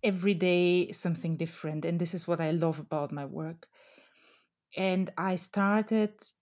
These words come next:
more than ten years ago in the packaging industry in the technical after-sales service,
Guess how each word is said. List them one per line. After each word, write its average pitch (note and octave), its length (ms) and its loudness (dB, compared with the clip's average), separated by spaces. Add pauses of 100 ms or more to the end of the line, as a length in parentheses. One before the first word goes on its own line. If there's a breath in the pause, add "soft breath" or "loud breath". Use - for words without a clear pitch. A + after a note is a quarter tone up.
(800)
more F#3+ 220 4
than F#3+ 160 4
ten F#3+ 160 2
years F#3+ 240 4
ago F3 320 0
in F3 100 0
the E3+ 60 -2
packaging E3+ 540 -6
industry E3+ 720 -4
in F3+ 220 -2
the E3+ 440 -2
technical F3 460 -4
after-sales F#3+ 840 -4
service, G#3+ 560 -4